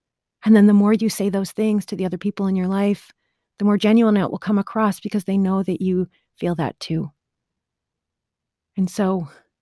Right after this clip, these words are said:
I thank you, thank you, thank you for listening to this episode of the Purpose Girl podcast. I hope that it has enlivened your teenage self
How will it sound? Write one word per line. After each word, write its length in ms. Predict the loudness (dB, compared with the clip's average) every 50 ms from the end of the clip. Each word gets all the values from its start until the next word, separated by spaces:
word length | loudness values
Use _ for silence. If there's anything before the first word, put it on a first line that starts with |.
| _ _ _ _ -8
I 80 | -8
thank 440 | -8 -8 -4 0 2 2 2 0 -4
you, 80 | -8 -4
thank 280 | -2 -2 -2 -2 -2
you, 80 | -4 -6
thank 360 | -4 -2 -2 -2 -2 -2 -4
you 80 | -6 -6
for 160 | -4 -4 -4
listening 640 | -2 -2 -2 -2 -2 -2 0 0 0 0 -2 -4 -6 _ _ _ _ _ _ _ -14
to 160 | -4 -4 -2
this 180 | 0 0 -2 -2
episode 420 | -4 -6 -4 -4 -6 -2 -2 -2 -2
of 80 | -2
the 80 | -4 -6
Purpose 300 | -6 -6 -6 -6 -8 -6
Girl 140 | -4 -6 -6
podcast. 680 | -6 -6 -6 -6 -6 -4 -4 -4 -4 -4 -6 -12 -18 _ _ _ _ _ _ _ _ _ _ _ -4
I 200 | -2 0 0 0
hope 420 | -2 -2 -2 -2 -2 -2 -2 -4
that 180 | -2 -2 -2 -2 -2
it 280 | -2 -2 -2 -2 -4 _ -14
has 460 | -12 -6 -4 -2 -2 -2 -4 -6 -10 _ _ _ _ _ _ _ _ _ _ _ _ _ _ _ _ _ _ _ _ _ _ _ _ _ _ _ _ -2
enlivened 800 | 2 2 4 4 2 2 2 2 2 2 2 2 2 2 2 2
your 220 | 0 0 0 0 -2
teenage 440 | -2 -2 0 2 2 2 0 -2 -4
self 540 | -6 -4 -2 -2 -2 -2 -4 -10 -20 -20